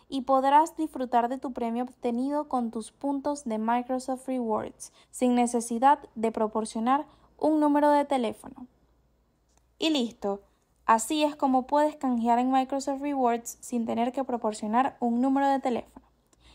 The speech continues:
Espero que este tutorial te haya ayudado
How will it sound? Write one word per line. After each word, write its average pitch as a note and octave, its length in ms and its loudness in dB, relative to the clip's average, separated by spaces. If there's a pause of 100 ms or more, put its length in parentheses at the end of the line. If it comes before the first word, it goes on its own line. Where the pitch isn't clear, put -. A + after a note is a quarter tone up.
(140)
Espero A3+ 440 2
que B3 80 -2
este C4+ 160 -2
tutorial D4 560 4
te A#3 100 -2
haya A3+ 180 2
ayudado C#4 580 4